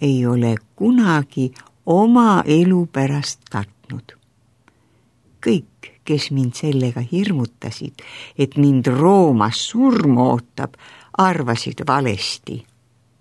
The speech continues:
Ma ei karda enese pärast, kui minu tund tuleb. Aga mul on alati olnud raske valmistada muret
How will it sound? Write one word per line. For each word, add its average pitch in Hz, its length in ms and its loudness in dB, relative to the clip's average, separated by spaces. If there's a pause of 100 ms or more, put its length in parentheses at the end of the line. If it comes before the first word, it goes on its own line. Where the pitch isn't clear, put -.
(400)
Ma 135 160 -2
ei 123 160 -2
karda 139 480 -6
enese 135 480 -2
pärast, 107 560 -10
kui 120 160 -6
minu 120 240 -6
tund 131 400 -4 (160)
tuleb. 147 320 -14 (1120)
Aga 139 240 -2
mul 123 320 2
on 117 160 0
alati 170 680 -4
olnud 113 360 -2 (100)
raske - 540 -10 (680)
valmistada 147 720 -4
muret 143 400 -2